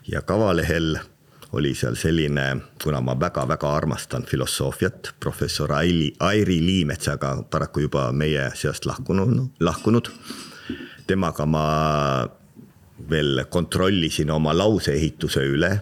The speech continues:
siis, äh, kavalehel oli mul, äh, oma etenduse kohta järgmine iseenda koostatud, äh, mm, selgitus.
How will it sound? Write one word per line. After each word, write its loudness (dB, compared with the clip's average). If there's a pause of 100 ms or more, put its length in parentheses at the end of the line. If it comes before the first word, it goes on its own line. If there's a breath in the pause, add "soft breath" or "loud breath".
(600 loud breath)
siis, -4
äh, 0
kavalehel 2 (420)
oli 2
mul, 2
äh, -2 (480 loud breath)
oma 2
etenduse -2
kohta -4 (300)
järgmine 0
iseenda 0
koostatud, -6
äh, -4 (1040)
mm, -4 (120)
selgitus. -4